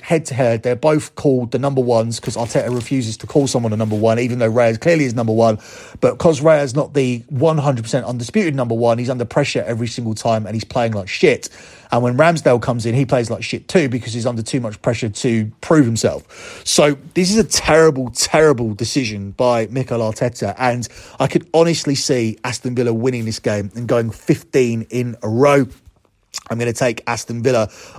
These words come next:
on the double chance market to avoid a defeat here, and we take that at the price of ten to eleven, minus one ten. By the way, if you guys are interested, make sure you follow the Lock Betting TikTok. Um, some of these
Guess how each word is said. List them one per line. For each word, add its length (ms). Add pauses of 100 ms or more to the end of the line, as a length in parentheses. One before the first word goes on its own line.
(120)
on 220
the 200
double 280
chance 360
market 360
to 280
avoid 560
a 100
defeat 440
here, 220 (360)
and 100
we 100
take 240
that 220
at 160
the 60
price 340
of 180
ten 240
to 120
eleven, 340
minus 560
one 320
ten. 400 (520)
By 140
the 80
way, 180
if 220
you 60
guys 460
are 140
interested, 400
make 200
sure 220
you 160
follow 500
the 260
Lock 420
Betting 300
TikTok. 680 (340)
Um, 380 (140)
some 280
of 140
these 540